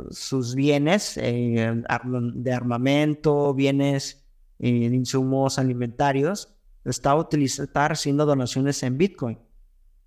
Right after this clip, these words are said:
Actualmente ahorita Israel, eh, ha estado haciendo lo mismo porque es mucho más rápido y se brinca muchos temas, eh, bancarios o temas del Swift Bank,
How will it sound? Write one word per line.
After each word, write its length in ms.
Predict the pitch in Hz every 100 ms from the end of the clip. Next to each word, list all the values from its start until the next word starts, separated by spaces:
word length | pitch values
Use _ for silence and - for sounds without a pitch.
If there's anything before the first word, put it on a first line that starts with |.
| _ -
Actualmente 720 | 127 - 151 151 160 156 165
ahorita 460 | 151 143 170 151
Israel, 760 | 147 123 131 135 143 147 151 _ _ _ -
eh, 720 | 131 123 120 120 117 117 113
ha 160 | - 131
estado 300 | - 143 143
haciendo 300 | 139 139 135
lo 120 | 131
mismo 540 | 131 143 170 370 - - _ _ _ -
porque 280 | 127 120 139
es 60 |
mucho 240 | 143 139 127
más 180 | 131
rápido 440 | 131 139 147 170 180
y 80 | 151
se 260 | 139 135
brinca 400 | 123 139 139 147
muchos 520 | 143 139 156 147 -
temas, 600 | 143 135 139 139 - - _ - -
eh, 380 | - 127 123 120
bancarios 1040 | 120 117 127 123 131 123 143 143 143 165 139
o 80 | 131
temas 480 | 135 131 135 135
del 140 | 127 123
Swift 320 | - 139 127
Bank, 300 | 143 196